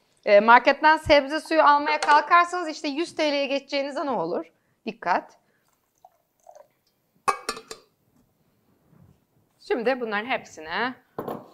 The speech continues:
homojen olana kadar karıştıracağım. Bu sırada kimyon da baharat olarak sadece kimyon kullanacağım.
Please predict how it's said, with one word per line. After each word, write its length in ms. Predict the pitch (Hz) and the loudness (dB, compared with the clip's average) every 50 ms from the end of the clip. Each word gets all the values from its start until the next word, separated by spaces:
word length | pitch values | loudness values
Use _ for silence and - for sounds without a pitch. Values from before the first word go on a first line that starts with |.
| _ _ | _ _
homojen 500 | - 226 226 226 202 190 190 196 180 175 - - | -4 -4 -2 -2 -4 -6 -4 -4 -6 -6 -4 -2
olana 380 | - 226 226 220 208 196 190 | -2 0 0 0 -2 -4 -4
kadar 360 | - 196 185 220 233 262 254 254 - _ _ | -4 0 6 8 8 8 6 4 -4 _ _
karıştıracağım. 680 | - 262 233 190 - - - - 165 160 - 180 175 180 - _ _ - | -2 -2 -2 -2 -2 -10 -10 -10 -10 -8 -8 -8 -8 -10 -12 _ _ -6
Bu 100 | - 381 | -6 -6
sırada 420 | 370 - - 311 254 226 196 233 262 302 - - - _ _ | -4 -2 0 2 2 4 4 6 6 6 4 2 -12 _ _
kimyon 440 | - 359 330 320 320 320 320 311 262 | -6 -4 -4 -2 -2 -2 -2 -2 2
da 240 | 254 240 269 269 254 | 4 4 4 4 6
baharat 340 | 254 254 254 254 254 - 240 | 6 6 6 4 0 -2 -2
olarak 260 | 220 220 233 233 - | -2 -2 -2 -2 -2
sadece 360 | - 311 302 277 277 277 - | -4 -2 -2 -2 -4 -10 -14
kimyon 380 | - - 247 233 220 214 208 202 | -12 -12 -10 -10 -10 -10 -10 -12
kullanacağım. 600 | - 170 165 160 151 156 160 - - 240 285 | -14 -14 -10 -10 -10 -10 -8 -2 0 0 0